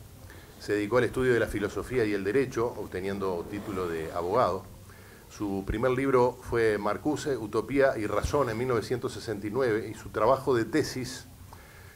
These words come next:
La conciencia infeliz, ensayo sobre la filosofía hegeliana de la religión, censurado por su ateísmo escandaloso para algunas almas sensibles de la época,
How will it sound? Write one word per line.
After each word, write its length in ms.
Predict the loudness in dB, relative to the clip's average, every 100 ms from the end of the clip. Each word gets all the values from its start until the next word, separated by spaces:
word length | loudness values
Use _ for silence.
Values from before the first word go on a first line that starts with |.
| -10
La 80 | -6
conciencia 520 | -2 0 2 2 2
infeliz, 480 | 0 0 -2 -2 -4
ensayo 400 | -2 2 2 2
sobre 260 | 0 -2 -2
la 80 |
filosofía 500 | -2 -4 -6 -6 -4
hegeliana 760 | -4 -2 -2 -2 0 2 2 2
de 80 | 0
la 120 | -2
religión, 520 | -2 -4 2 2 2 -4 -16 -18 -20 -20 -20
censurado 800 | -12 -6 -4 2 6 8 6 4 0
por 160 | -6 -6
su 480 | -8 -8 -6 -8 -10 -8
ateísmo 500 | -8 -4 -4 -2 -2
escandaloso 600 | -2 0 4 4 2 -4
para 140 | -4
algunas 520 | -2 -4 -4 -6 -14 -10
almas 300 | -6 -6 -6
sensibles 460 | -8 -6 -4 -2
de 80 | 0
la 80 | -2
época, 320 | -2 -6 -10